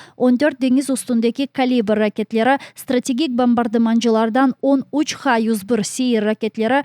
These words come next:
yüksek sur'atlı Х егерме эки ве уч идаре этилген Х элүү тогуз, Х алтымыш тогуз. Руслар кок корочалайжыларынын ишини мүмкүн болгону кадар кыйынлаштырмага тырышты. Ракеталар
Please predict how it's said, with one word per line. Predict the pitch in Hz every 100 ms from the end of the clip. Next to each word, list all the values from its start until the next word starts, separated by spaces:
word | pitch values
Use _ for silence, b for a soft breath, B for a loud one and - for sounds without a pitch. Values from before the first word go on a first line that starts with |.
| B B
yüksek | 247 - 320 -
sur'atlı | 302 262 254 - 302
Х | 302 - 247
егерме | 220 208 233 233 226
эки | 220 220 294 285
ве | 302 -
уч | 311 -
идаре | 277 247 240 240
этилген | 220 233 233 277
Х | 277 269 226
элүү | 208 214 208
тогуз, | 220 - 302
Х | - - 220 240
алтымыш | 240 214 226 214 185
тогуз. | 220 - 233 - B B -
Руслар | 240 - 330
кок | - 339 -
корочалайжыларынын | 302 277 - 262 254 247 240 240 233 269 233
ишини | 233 - 285
мүмкүн | 262 247 240 285
болгону | 254 247 254 294
кадар | 311 285 294
кыйынлаштырмага | - 294 277 254 240 - 220 214 208 233
тырышты. | 240 220 240 - 226 B B B
Ракеталар | 220 214 311 320 320 330